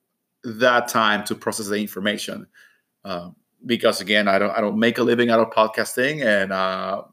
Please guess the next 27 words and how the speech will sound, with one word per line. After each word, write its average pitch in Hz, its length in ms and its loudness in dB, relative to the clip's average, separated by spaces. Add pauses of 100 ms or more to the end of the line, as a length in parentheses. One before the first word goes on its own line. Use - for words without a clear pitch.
(120)
I 98 180 -6
do 110 300 0
have 107 260 2
clients 113 640 2
and 95 120 -4
I 92 120 0
do 104 220 -2
have 104 240 -2 (320)
other 104 220 2
things 107 240 0
that 101 100 4
I 104 80 2
study 120 580 2 (380)
that 107 140 4
I 98 60 4
need 107 200 0
to 110 100 -4
get 104 220 2
some 104 200 -2
certifications 120 840 0
and, 104 140 0
and, 101 320 -6
and, 98 280 -12
and, 98 220 -12 (120)
and 87 220 -20 (580)
credentials, 143 800 4 (380)
and, 92 520 -2